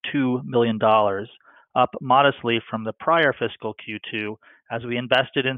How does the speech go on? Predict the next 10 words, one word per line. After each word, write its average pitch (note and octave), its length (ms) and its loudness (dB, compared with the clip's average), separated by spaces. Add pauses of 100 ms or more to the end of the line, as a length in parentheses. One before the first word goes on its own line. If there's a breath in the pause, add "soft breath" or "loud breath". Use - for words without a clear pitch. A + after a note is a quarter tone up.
sales A#2+ 380 4
headcount A#2 500 2
and A2 120 -6
go-to-market A#2+ 580 2
activity, G#2+ 640 -2 (460 soft breath)
as C3 160 0
well F3 200 6
as D3 120 2
increased C#3 420 -4
costs B2 300 0